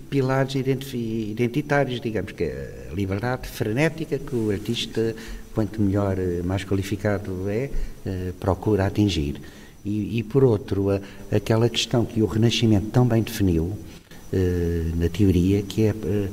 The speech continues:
a ideia de que, que é muito bonita, que é humanística, e o Dante também no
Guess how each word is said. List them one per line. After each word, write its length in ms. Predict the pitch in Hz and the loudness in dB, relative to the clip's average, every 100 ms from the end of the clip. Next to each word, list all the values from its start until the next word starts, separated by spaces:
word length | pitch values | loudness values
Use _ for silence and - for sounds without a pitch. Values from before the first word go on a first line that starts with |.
| - - - | -8 -16 -6
a 80 | 107 | 0
ideia 460 | 104 101 113 110 110 | 2 4 4 4 2
de 100 | - | -2
que, 240 | - 101 | -2 -2
que 160 | 95 87 | 0 0
é 40 | |
muito 180 | 82 - | 0 2
bonita, 320 | 95 135 - | 4 4 2
que 120 | - | 0
é 40 | 78 | 0
humanística, 680 | 78 73 98 131 - 80 78 | 2 2 2 2 0 0 0
e 40 | |
o 140 | 73 76 | 2 2
Dante 360 | 110 101 - | 2 2 -2
também 280 | - 85 87 | 0 2 4
no 120 | 87 | 4